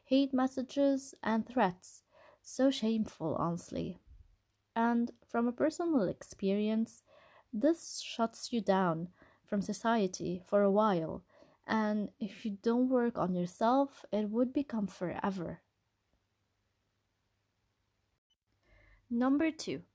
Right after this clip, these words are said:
a lot of them found their attraction and sexuality at an early age,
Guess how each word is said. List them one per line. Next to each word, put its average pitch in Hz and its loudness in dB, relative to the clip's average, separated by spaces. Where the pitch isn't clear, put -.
a 233 -2
lot 247 2
of 359 -2
them 381 -4
found 233 0
their 185 -2
attraction 196 -8
and 175 -4
sexuality 190 -4
at 196 -2
an 202 -6
early 254 2
age, 180 -4